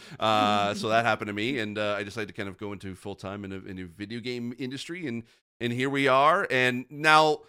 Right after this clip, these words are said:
that kinda leads into, uh, sort of how this sort of, uh, show came about. I'm gonna jump ahead 'cause we, we have a show notes, folks, for this show, but I wanted to kind of, like, 'cause I think this ties into,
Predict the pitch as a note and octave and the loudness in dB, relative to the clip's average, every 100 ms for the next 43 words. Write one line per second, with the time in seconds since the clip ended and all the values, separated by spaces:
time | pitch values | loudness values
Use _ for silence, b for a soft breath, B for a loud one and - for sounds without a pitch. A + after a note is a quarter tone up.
0 | b _ _ _ - D#3+ E3+ E3+ G#3 B3+ | b _ _ _ -2 4 6 6 4 4
1 | A3 G3 E3 E3 - C#3 B2+ B2+ B2+ A#2 | 0 -2 -2 -2 0 0 0 -2 0 2
2 | A2+ C#3+ A#2 G2+ - A#2+ A#2+ A#2+ A#2 G#2 | 2 -2 -2 -6 2 6 6 6 2 -2
3 | A2+ - B2 A2 G2 - A2 G#2 - A2 | -4 -2 -4 -2 -6 -8 -6 -4 -2 0
4 | G#2 - A#2 G#2+ G2+ F2+ E2 A#2+ A#2 G#2+ | -2 -4 -4 -2 -2 -6 -2 6 6 6
5 | G2+ D3 C#3 D3+ B2+ B2 A#2 A#2+ G#2+ A2+ | 4 -2 0 2 4 2 2 -2 -8 -8
6 | B - E3 A#2 - E3 B2+ D#2+ - - | B -6 -4 -4 -2 -2 -2 -6 -10 -12
7 | D#2+ - - F2+ E2 F2 F#2+ D#2+ E2 b | -12 -12 -14 -12 -10 -10 -8 -8 -10 b
8 | _ - G2+ B2 A#2+ B2 F3 A3 E3 D#3 | _ -2 4 6 6 4 2 0 -2 0
9 | C3 A#2 A2 A#2 D3 F#3 A#3 C#3 C#3 A2+ | 2 0 -2 -4 -6 -4 -6 -2 0 0
10 | G#2+ G2+ F#2 G#2 F#2+ F2+ F2 | 0 -6 -6 -6 -6 -6 -8